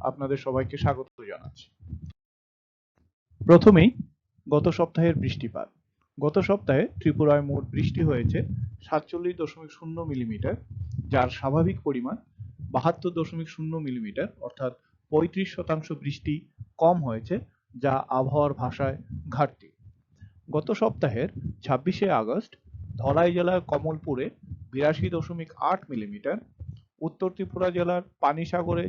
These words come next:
ছিয়াশি দশমিক চার মিলিমিটার, নতুন বাজারে আশি দশমিক চার মিলিমিটার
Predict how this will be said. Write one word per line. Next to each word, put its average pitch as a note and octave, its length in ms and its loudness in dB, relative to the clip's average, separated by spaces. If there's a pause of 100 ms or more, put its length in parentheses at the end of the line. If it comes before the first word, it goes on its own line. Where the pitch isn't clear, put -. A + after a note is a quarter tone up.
ছিয়াশি D3+ 400 -2
দশমিক E3 420 -6 (120)
চার D#3 180 -2 (100)
মিলিমিটার, A#2 460 -6 (640)
নতুন D#3 260 -4
বাজারে F3 360 0 (340)
আশি D#3 180 -6
দশমিক F3 480 -4
চার D#3+ 140 2 (100)
মিলিমিটার C3 440 -6